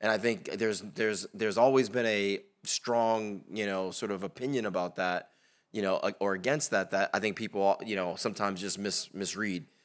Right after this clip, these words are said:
It is a good thing for you to take care of yourself, just in the same ways that you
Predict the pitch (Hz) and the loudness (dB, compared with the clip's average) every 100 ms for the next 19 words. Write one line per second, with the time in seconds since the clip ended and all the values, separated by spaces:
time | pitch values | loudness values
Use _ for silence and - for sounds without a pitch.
0 | _ - 110 95 95 92 - - 143 - | _ 0 2 2 0 -2 -6 2 2 4
1 | 127 120 - 110 101 113 95 - 117 113 | 2 2 -2 -6 -2 -2 0 2 2 2
2 | 107 - 104 90 127 - 117 104 87 123 | 0 2 0 2 0 0 -4 -6 -2 0
3 | 127 120 107 104 - 107 104 | 2 2 2 -2 -4 -6 -6